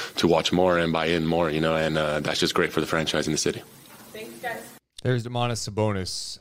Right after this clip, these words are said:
Speaker 2: after this game, and the one thing he, that jumped out to me about what he was talking about, that game tomorrow night.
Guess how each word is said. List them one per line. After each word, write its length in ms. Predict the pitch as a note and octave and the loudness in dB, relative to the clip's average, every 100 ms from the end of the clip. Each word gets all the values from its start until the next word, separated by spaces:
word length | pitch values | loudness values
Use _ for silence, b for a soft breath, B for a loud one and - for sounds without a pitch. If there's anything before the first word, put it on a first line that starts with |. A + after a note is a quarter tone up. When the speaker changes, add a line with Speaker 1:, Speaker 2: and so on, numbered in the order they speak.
| - | -12
Speaker 2:
after 260 | A2 A#2 | -12 -12
this 200 | G#2 G#2 | -12 -8
game, 400 | - B2 A#2+ A2 | -2 0 2 0
and 180 | G#2+ G#2 - _ _ _ _ _ _ _ _ _ | -2 -4 -12 _ _ _ _ _ _ _ _ _
the 60 | C#3 | -2
one 160 | F#3+ | 0
thing 200 | G3 F#3+ | 0 2
he, 260 | E3+ F3+ E3 | 4 4 4
that 140 | D3 | 2
jumped 300 | C#3+ E3+ D#3 | 2 2 4
out 300 | E3 E3+ D#3+ | 4 4 0
to 100 | - | -4
me 200 | C#3+ F3 D#3+ | -2 0 2
about 260 | B2+ B2+ | 4 4
what 160 | B2 B2+ | 4 -2
he 180 | B2+ C3 | -4 -10
was 180 | B2 | -12
talking 360 | - C#3+ B2+ B2 | -4 -2 0 -2
about, 420 | A2+ A#2 A#2 - b b b b b _ | 2 2 2 -4 b b b b b _
that 140 | A#2 G#2 | -6 -4
game 200 | A#2 A2+ | -2 -2
tomorrow 320 | G2+ G#2 G2+ | -2 -2 -2
night. 300 | G2+ G2 | -6 -12